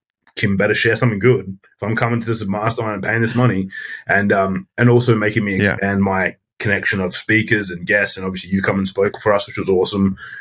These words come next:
Speaker 1: Um, you know, taught everyone how to take skulls. Um,
Speaker 2: That's
Speaker 1: which
Speaker 2: what we
Speaker 1: is,
Speaker 2: do.
Speaker 1: uh, you know, how to, how to grow the best hair on Facebook. It's, uh,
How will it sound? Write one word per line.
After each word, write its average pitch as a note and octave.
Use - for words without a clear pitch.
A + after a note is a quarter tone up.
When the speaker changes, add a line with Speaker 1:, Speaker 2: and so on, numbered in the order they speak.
Speaker 1:
Um, F2+
you F#2+
know, F#2
taught F#2+
everyone F#2+
how F#2
to F2+
take G#2
skulls. G2
Um, F#2+
Speaker 2:
That's F#2
Speaker 1:
which F#2+
Speaker 2:
what F#2
we F#2+
Speaker 1:
is, A#2
Speaker 2:
do. C3+
Speaker 1:
uh, F#2+
you F#2+
know, F#2+
how A2
to, G2+
how A2
to G2+
grow G#2
the F#2+
best F#2+
hair G2
on F#2
Facebook. F#2+
It's, -
uh, E2+